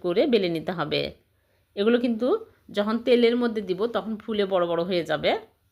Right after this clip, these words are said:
মোটা হয়ে যাবে। এখন একটা কুকি কাটার নিয়েছি, এই কুকি কাটারে তেল লাগিয়ে নিয়েছি। এই কুকি কাটার দিয়ে আমি কেটে নেব।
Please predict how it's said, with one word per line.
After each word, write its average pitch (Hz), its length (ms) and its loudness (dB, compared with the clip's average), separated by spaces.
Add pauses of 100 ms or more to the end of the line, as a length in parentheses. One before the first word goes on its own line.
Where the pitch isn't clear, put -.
(680)
মোটা 208 320 2
হয়ে 175 200 2
যাবে। 143 280 0 (320)
এখন 240 220 -2
একটা 269 220 0 (120)
কুকি 240 240 -2
কাটার 214 340 0
নিয়েছি, 170 340 0 (1400)
এই 226 180 2
কুকি 240 260 0
কাটারে 240 340 4 (140)
তেল 262 240 2
লাগিয়ে 202 260 2
নিয়েছি। 156 300 -2
এই 262 140 0
কুকি 240 280 -4
কাটার 214 220 0 (100)
দিয়ে 202 180 2 (100)
আমি 220 160 0
কেটে 175 220 0
নেব। 147 200 -4